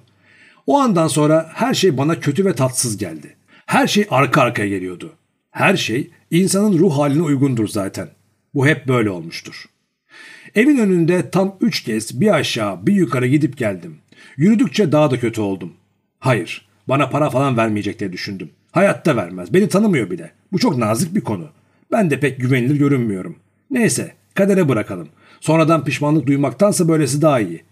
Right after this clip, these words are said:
Beni yiyecek değil ya." Yavaşça bahçe kapısını açtım. Sonra bir başka talihsizlikle karşılaştım. Aptal bir bekçi köpeği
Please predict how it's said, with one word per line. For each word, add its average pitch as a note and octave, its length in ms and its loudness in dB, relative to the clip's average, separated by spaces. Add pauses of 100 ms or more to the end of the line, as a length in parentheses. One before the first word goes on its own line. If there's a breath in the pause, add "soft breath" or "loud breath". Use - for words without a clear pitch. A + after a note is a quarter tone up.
Beni D3+ 160 4
yiyecek B2 440 0
değil G3 180 2
ya." F#2 240 -4 (640 loud breath)
Yavaşça C3+ 640 0
bahçe C3 320 -2
kapısını B2 460 -4
açtım. G2+ 360 -8 (240)
Sonra A#3 340 0
bir F#3 80 4
başka G3+ 260 2
talihsizlikle E3 640 2
karşılaştım. A2+ 640 -4 (280 soft breath)
Aptal E3 440 2
bir C3+ 120 4
bekçi A#2+ 320 -2
köpeği C3+ 460 0